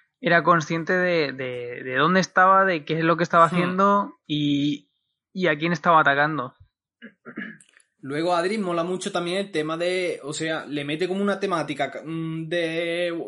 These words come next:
Speaker 2: así rollo risa a, a lo que es el lobby,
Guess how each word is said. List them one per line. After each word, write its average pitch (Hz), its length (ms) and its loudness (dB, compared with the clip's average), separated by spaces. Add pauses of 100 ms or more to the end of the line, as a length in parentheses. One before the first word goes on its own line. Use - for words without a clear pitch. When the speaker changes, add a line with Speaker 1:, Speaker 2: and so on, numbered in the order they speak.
(160)
Speaker 2:
así 151 280 -6
rollo 170 460 -2
risa 131 540 -6 (260)
a, 131 640 -4 (720)
a 135 220 -2
lo 135 160 -2
que 147 500 -2
es - 140 -6
el 175 440 -2
lobby, 151 480 -6